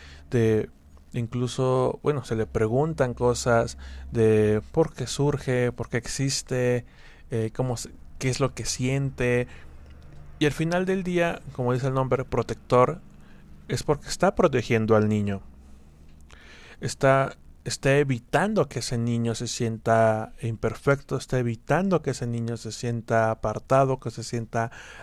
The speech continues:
ajeno, que se sienta que no está encajando.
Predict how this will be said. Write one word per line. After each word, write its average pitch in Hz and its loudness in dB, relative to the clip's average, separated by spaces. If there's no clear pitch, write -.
ajeno, 135 0
que - -8
se 120 -8
sienta 117 0
que 110 -6
no 110 0
está 120 -2
encajando. 120 0